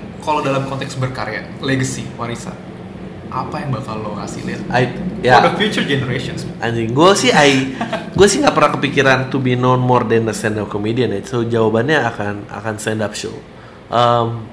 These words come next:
Speaker 2: I, I so in love with the format di mana, um, semua pun yang gue punya sekarang tuh buat ngedukung kesana. I, kayak misalnya ditanya, "Oh, podcaster gimana?" Gue, em,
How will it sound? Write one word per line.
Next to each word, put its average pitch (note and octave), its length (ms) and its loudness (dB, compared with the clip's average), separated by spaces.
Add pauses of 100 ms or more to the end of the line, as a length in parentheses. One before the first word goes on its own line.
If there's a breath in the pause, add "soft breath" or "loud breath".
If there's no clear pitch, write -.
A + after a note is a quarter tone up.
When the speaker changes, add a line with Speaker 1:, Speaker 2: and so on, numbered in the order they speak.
Speaker 2:
I, B2+ 220 4
I C3+ 180 4 (120)
so D#3 260 2
in C#3 140 6
love C#3 180 6
with A#2 140 0
the G#2+ 100 -2
format A2 400 -2 (100)
di A2+ 140 -6
mana, A#2 400 -2 (640 loud breath)
um, A2+ 680 0
semua B2+ 400 2
pun D3+ 180 0
yang C3+ 160 2
gue A#2 160 4
punya A#2 260 -2
sekarang A#2+ 460 0
tuh D#3+ 140 2
buat A#2 320 0
ngedukung A2 360 -4
kesana. G#2 400 -4
I, B2 220 0 (760 loud breath)
kayak C3 200 2
misalnya C#3 240 0
ditanya, C3 240 0
"Oh, C#3+ 120 0
podcaster C3+ 420 -2
gimana?" B2 320 -4
Gue, F3+ 300 0 (480)
em, A#2 540 -2